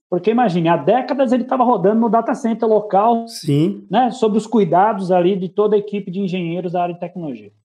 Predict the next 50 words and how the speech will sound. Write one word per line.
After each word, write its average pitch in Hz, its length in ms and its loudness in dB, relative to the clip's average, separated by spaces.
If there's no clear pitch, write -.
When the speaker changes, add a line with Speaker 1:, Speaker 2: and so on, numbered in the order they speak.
Speaker 1:
Em 185 100 -2
algumas 220 360 2
semanas, 208 440 0
imagine, 196 420 2
você 147 300 -2
move 170 500 0
todo 277 300 2
aquele 220 500 -2
mundaréu 202 580 2
de 165 140 -2
dados 196 640 0
pra 190 260 0
nuvem, 190 380 -2
onde 196 280 -2
ele 214 140 2
já 196 180 0
não 214 120 -4
vai 214 160 2
ter 214 160 -2
mais 196 200 -4
esse 202 180 -8
tipo - 200 -16
de 190 60 -12
controle. 202 400 -16
Então, 196 260 0
quando 240 180 0
a 262 80 2
gente 214 200 -2
faz 170 260 2
esse - 80 -16
tipo 165 200 -6
de 135 80 -10
trabalho 127 560 -4
de 117 260 -8
priorizar, 170 800 0
a 139 100 -8
gente 170 280 -8
também 175 260 -6
mostra 165 340 -4
pra 156 160 -6
ele 175 140 0
quais 196 320 -2
são 202 160 -6
as 190 120 -4
aplicações 160 840 -4
mais 196 400 -2
fáceis - 580 -6
pra 170 240 2
ele 185 220 4
ir - 20 0